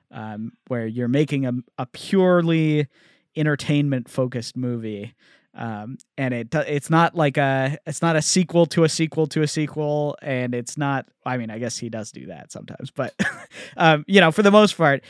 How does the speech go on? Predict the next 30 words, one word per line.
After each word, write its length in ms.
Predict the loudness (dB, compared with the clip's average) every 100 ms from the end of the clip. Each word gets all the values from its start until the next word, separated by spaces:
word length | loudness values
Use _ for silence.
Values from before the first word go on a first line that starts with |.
| -4
he 120 | 2
makes 240 | 4 4 4
movies 420 | 0 2 0 2
that 140 | 2
are, 280 | 2 2 0 -4 -4
that 180 | 0
are 320 | 0 0 -2 -4
really 460 | 4 6 8 6
trying 460 | 4 0 0 2 -2
to, 480 | -4 -4 -2 -4 -6 _ _ _ _ _ _
um, 420 | -4 -2 0 -4 -8 _ _ -14
wow 540 | -2 4 8 8 6
the 160 | 4 2
audience 560 | 2 2 0 -2 -4
and 200 | -4 -4
pull 340 | 0 4 6 8
them 200 | 6 6
in 260 | 4 2
through 360 | -2 -2 -2 -2
the 100 | -4
screen 800 | -8 -10 -6 -6 -6 -10 -14 -8
and 140 | -4
make 200 | -4 -4
you, 280 | -8 -8 -10
make 200 | -6 -4
you 240 | -4 -8 -10 _ _
live 520 | -2 4 6 6 0
there, 300 | -6 -8 -12 -8
make 220 | -4 -2
you 200 | -2 -2